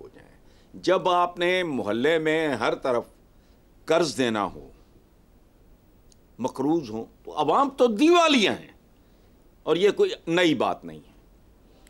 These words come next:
उस दिवालियापन के साइज में इजाफा हो रहा है। अच्छा, अब साथ ही ये आप बताना भूल गए कि वो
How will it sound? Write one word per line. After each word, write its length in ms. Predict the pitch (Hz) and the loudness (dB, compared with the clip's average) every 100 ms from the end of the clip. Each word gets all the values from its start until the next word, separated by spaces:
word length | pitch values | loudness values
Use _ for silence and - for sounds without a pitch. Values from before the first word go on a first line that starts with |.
| - _ _ - | -20 _ _ 0
उस 260 | 226 - | 0 0
दिवालियापन 920 | 113 101 123 110 123 151 151 139 127 117 | -10 -8 -4 0 -2 0 -2 -2 -8 -10
के 260 | - 127 | -8 -8
साइज 500 | 135 - 90 117 92 | -8 -8 -6 -6 -8
में 260 | 85 85 107 - - | -12 -12 -12 -18 -18
इजाफा 360 | 98 80 - | -10 -10 -10
हो 180 | 73 65 | -16 -16
रहा 100 | - | -20
है। 100 | - - - | -20 -20 -14
अच्छा, 320 | - - - - _ _ _ _ _ _ _ _ _ - - - - _ | -14 -14 -18 -20 _ _ _ _ _ _ _ _ _ -20 -20 -20 -20 _
अब 300 | 156 208 180 | -2 -2 0
साथ 360 | 185 - 139 180 | -4 -2 -2 -2
ही 160 | - 175 | -2 -6
ये 260 | 170 170 | 0 2
आप 160 | 160 147 | 4 2
बताना 400 | 120 131 120 127 | 0 0 0 -2
भूल 300 | 107 98 117 | -4 -6 -2
गए 300 | 127 127 143 | 0 2 0
कि 260 | - 135 | 0 2
वो 640 | 135 131 127 123 120 113 107 | 4 4 4 4 2 0 -2